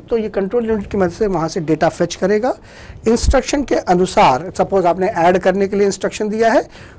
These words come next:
तो वो उसको ऐड करेगा। Multiply करने के लिए instruction दिया है, तो multiply करेगा। Subtract करने के लिए पर <clears throat> इंस्ट्रक्शन दिया है, तो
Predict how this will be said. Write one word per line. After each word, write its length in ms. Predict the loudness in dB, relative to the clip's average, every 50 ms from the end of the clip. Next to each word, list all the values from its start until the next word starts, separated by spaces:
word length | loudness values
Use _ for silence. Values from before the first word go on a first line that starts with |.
| -20 -10 -6
तो 100 | -4 -2
वो 120 | 0 0
उसको 280 | -2 -2 -4 -6 -6 -6 -8 -14 -20 -12 -8 -4
ऐड 240 | -4 -4 -4 -4
करेगा। 520 | -8 -10 -12 -12 -12 -12 -14 -16 -18 -20 -20 -20 -20 -20 -12 -8 -6
Multiply 680 | -2 0 2 2 2 2 0 -2 0 2 4 4 4
करने 260 | 2 0 0 0 0 0
के 80 | 0
लिए 80 | -2 -2
instruction 400 | -2 -2 -4 -6 -4 -4 -4 -4
दिया 200 | -2 -2 0 -2
है, 80 | -2
तो 280 | 0 -2 -2 -2 -2 -6 -12 -18 -14 -8
multiply 840 | -4 -2 -2 -2 -2 -4 -6 -8 -8 -8 -6 -4 -4 -2 -2 -4
करेगा। 540 | -6 -8 -10 -10 -10 -12 -12 -14 -14 -14 -14 -16 -20 -20 -20 -20 -20 -20 -20 -20 -20 -20 -20 -20 -20 -20 -20 -20 -4 -2
Subtract 480 | -2 -2 -2 0 4 4 4 4 4 2
करने 240 | 2 2 4 2
के 80 | 4 2
लिए 80 | 2 2
पर 200 | 2 -2 -4 -4 -8 _ _ -20 _ -20 -20 -20 -8 -2
<clears throat> 100 | 2 4
इंस्ट्रक्शन 580 | 4 4 4 4 2 0 -2 0 -2 -2 -2 0
दिया 200 | 0 0 0 0
है, 60 | -2
तो 180 | -2 2 2